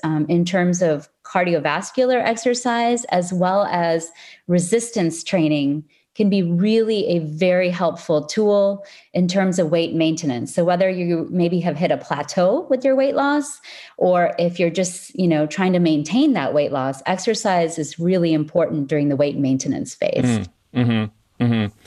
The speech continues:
Speaker 2: And then the other point I wanted to bring up is, like, we were just talking about nutrition versus exercise. I mean, there was all <laughs> these other things you're doing in your life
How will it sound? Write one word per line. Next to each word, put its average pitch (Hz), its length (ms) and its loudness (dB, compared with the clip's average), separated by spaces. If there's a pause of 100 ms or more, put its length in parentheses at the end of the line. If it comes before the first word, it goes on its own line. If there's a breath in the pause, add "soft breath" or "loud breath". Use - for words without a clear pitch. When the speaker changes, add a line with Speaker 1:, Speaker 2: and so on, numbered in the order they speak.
(280 loud breath)
Speaker 2:
And 143 120 2
then 143 140 2
the 139 100 2
other 131 340 2
point 123 300 0
I 110 60 2
wanted 113 320 2
to 101 80 0
bring 107 280 0
up 110 240 2
is, 104 220 -2
like, 101 280 0 (420 soft breath)
we 135 140 2
were 147 140 2
just 131 240 0
talking 123 340 0
about 107 320 2
nutrition 107 520 -2
versus 98 340 -2
exercise. 101 580 -2
I - 40 -2
mean, 113 180 2
there 110 100 4
was 113 300 0
all 120 220 4
<laughs> 139 80 -2
these - 240 -6
other 131 240 2
things 120 360 0
you're 110 200 2
doing 113 480 0
in 117 100 0
your 104 160 0
life 107 380 0